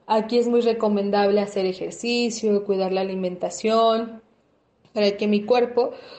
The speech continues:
pueda expresar todo lo que está sintiendo que no puede controlar. Entonces, las dos van de la mano, una ansiedad y un estrés. Tampoco significa que si yo tengo estrés,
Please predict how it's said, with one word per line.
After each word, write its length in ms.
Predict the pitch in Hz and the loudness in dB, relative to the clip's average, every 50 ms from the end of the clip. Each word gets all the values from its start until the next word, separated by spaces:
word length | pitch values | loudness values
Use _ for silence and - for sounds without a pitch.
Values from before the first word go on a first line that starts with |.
| - _ _ | -20 _ _
pueda 340 | - 233 233 240 254 262 277 | 2 4 6 6 6 4 4
expresar 920 | 269 - - - - 208 190 196 190 - 214 190 202 247 311 - - - | 2 -2 -8 -4 -2 0 0 0 0 0 2 2 2 2 0 -2 -6 -2
todo 220 | - 226 220 220 | 0 2 2 4
lo 180 | 214 208 202 208 | 4 2 0 0
que 80 | - | -4
está 200 | - - - 196 | -6 -4 -2 -4
sintiendo 640 | 196 - 214 214 208 208 208 202 202 202 202 202 202 | -2 -2 -2 -2 0 2 2 2 2 2 0 0 -2
que 100 | - 190 | -2 -4
no 140 | 185 185 180 | -2 -2 -4
puede 360 | 180 - 190 185 180 180 180 | -2 -2 0 0 0 0 -2
controlar. 640 | - 190 190 185 185 180 185 180 185 185 - - - - - - - - _ _ - - | -4 -6 -6 -4 -2 0 2 2 2 0 -2 -8 -18 -20 -20 -20 -20 -20 _ _ -20 -14
Entonces, 400 | - 214 214 202 208 208 214 208 | -10 -6 -4 0 2 2 2 4
las 240 | 214 214 208 208 | 4 2 4 4
dos 260 | 214 254 262 269 254 254 | 4 4 6 6 4 4
van 140 | 269 254 | 4 4
de 100 | 254 247 | 4 4
la 120 | 233 226 208 | 4 4 2
mano, 300 | 208 202 202 202 196 190 | 2 0 0 0 -2 -2
una 160 | 202 208 226 | -2 -2 -2
ansiedad 460 | 226 220 - - 202 190 196 202 202 202 | -2 -2 -2 -2 0 2 2 2 2 0
y 40 | |
un 120 | 214 214 208 | 0 -2 -2
estrés. 420 | 196 185 - - 196 196 196 196 - - - - - - - - - - - - - - | -2 -2 -4 -2 0 0 0 0 -2 -8 -10 -10 -8 -8 -8 -8 -8 -10 -10 -8 -2 4
Tampoco 380 | 277 277 262 302 311 - 349 | 4 4 6 6 4 4 2
significa 600 | 330 330 320 302 294 285 254 285 277 277 277 269 | 2 2 4 4 4 4 4 4 4 4 2 2
que 100 | 269 240 | 4 2
si 160 | 233 - 214 202 | 0 2 2 2
yo 160 | 220 214 214 | 2 2 4
tengo 280 | 247 247 247 254 262 | 2 2 4 6 6
estrés, 680 | 262 262 262 - 277 277 269 262 339 453 - - - - | 4 4 2 2 4 4 6 6 4 2 0 -4 -10 -10